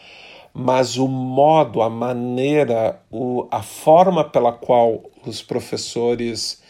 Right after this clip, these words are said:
e os alunos também precisam se organizar, porque, afinal de contas,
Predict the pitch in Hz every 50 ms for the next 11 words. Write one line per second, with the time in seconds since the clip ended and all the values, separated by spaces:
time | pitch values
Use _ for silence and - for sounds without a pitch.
0 | _ - - - _ _ _ _ _ _ _ _ _ _ _ - 151 170 185 165
1 | 160 170 165 160 165 165 165 160 147 143 147 151 180 220 262 262 247 196 127 110
2 | - - 123 117 113 117 120 135 151 151 - 131 123 - - 123 123 131 147 139
3 | 135 - - 120 113 110 120 117 113 117 110 127 135 175 190 185 - 104 - -
4 | 110 110 - - 117 113 107 113 107 107 113 104 - - - 175 165 165 - 98
5 | 90 - - -